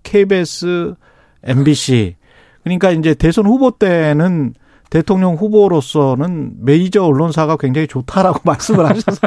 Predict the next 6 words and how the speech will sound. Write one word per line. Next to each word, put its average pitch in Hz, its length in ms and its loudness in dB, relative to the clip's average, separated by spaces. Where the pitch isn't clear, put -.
하셨었는데 190 920 0
대통령이 247 460 2
되시고 170 340 0
난 185 180 2
다음에, 143 680 0
어, 120 500 -2